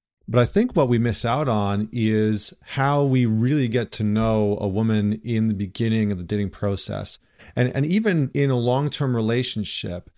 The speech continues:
you can tell a lot about the woman that you're with by doing one simple thing that I, I don't think a lot of people are really talking about.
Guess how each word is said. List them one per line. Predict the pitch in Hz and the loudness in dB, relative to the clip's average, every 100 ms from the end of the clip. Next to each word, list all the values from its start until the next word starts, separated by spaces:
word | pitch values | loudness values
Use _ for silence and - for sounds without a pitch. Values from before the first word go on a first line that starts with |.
| _ _ - | _ _ -4
you | 123 151 | 2 2
can | 170 151 135 | 2 -2 -2
tell | - 156 151 123 113 | -4 -2 0 2 0
a | - | 0
lot | 107 110 135 156 | 0 2 0 0
about | 117 110 107 | 0 0 -2
the | 101 | -2
woman | 104 113 107 | -2 2 0
that | 104 | 0
you're | 101 | -2
with | 98 110 98 - | 0 -2 -2 -2
by | 107 | -2
doing | 98 127 135 120 107 - - - | -2 0 0 0 -2 -6 -20 -10
one | 98 110 131 143 | -2 0 2 0
simple | 139 120 110 | -2 -2 -4
thing | - - 175 107 104 | -6 -4 -2 -2 -2
that | 113 | -2
I, | 117 - | -2 -2
I | 120 | -2
don't | 151 180 | 0 -2
think | - 143 | -4 -4
a | |
lot | 113 113 113 | -2 0 -2
of | - | -2
people | 127 123 107 104 - | -6 -2 0 0 -2
are | 107 101 | -4 -2
really | 110 104 | 0 -2
talking | - 120 117 - | -2 -4 -2 -4
about. | 92 87 90 85 | -6 -4 -6 -8